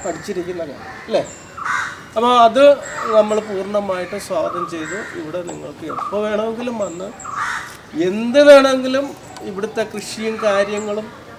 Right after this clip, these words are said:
ഇനി വേണമെങ്കിൽ ഭക്ഷണം വരെ പാചകം ചെയ്ത് നിങ്ങൾക്ക് കഴിക്കാനുള്ള സ്വാതന്ത്ര്യം ഞാനിവിടെ ടീച്ചർ കൊടുത്തിട്ടുണ്ട്. അപ്പോൾ ഇത്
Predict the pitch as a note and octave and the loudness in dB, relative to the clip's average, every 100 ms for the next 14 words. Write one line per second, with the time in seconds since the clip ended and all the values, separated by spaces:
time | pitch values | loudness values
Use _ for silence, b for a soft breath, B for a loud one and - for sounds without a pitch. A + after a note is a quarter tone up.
0 | - - F#3 G#3+ G#3+ A3+ G#3+ D3+ - G#3 | -20 -6 0 6 6 4 2 0 -2 0
1 | C4 C4 - A3+ A#3 A3 G#3 G#3+ A3 A3 | 0 0 -2 -2 0 2 4 4 -2 -2
2 | G#3+ A3 G#3 A3+ A3+ G#3+ A#3+ A#3 A#3 A#3 | -4 -6 -8 -6 -8 -6 -6 -6 -2 2
3 | A#3 A#3+ B3+ C4 A#3+ A#3 A3+ A#3+ - F#3+ | 2 2 -4 -4 -4 -4 -8 -10 -10 -10
4 | G#3+ G3+ E3 - - - - - - - | -8 -10 -10 -14 -18 -18 -18 -18 -14 -10
5 | - - - - - - - A3+ C4 B3 | -8 -10 -12 -18 -18 -16 -2 4 6 6
6 | A3+ D#4 A3+ | 8 8 8